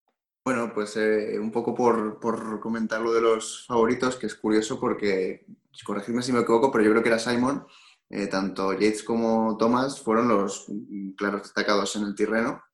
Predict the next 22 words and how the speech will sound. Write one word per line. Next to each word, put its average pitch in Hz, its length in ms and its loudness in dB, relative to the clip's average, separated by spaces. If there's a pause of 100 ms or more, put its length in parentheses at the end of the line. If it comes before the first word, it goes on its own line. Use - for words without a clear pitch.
(240)
en 107 60 -10
el 104 40 -6
Tirreno, 104 400 -2 (520)
y 101 760 2
aparentemente 98 560 0
muy 101 120 0
fuertes, 113 720 -2
eh, 95 460 -6
y - 20 -8
luego 95 220 -2
Thomas, 90 440 -6
mm, 98 220 -10
en - 260 -10
el 90 180 -10
Mundial. 98 520 -2 (420)
Eh, - 400 -10 (220)
evidentemente, 107 640 2
Filippo 104 320 -2
Ganna 104 500 2
era 107 220 4
inalcanzable, 113 600 2
pero 107 460 2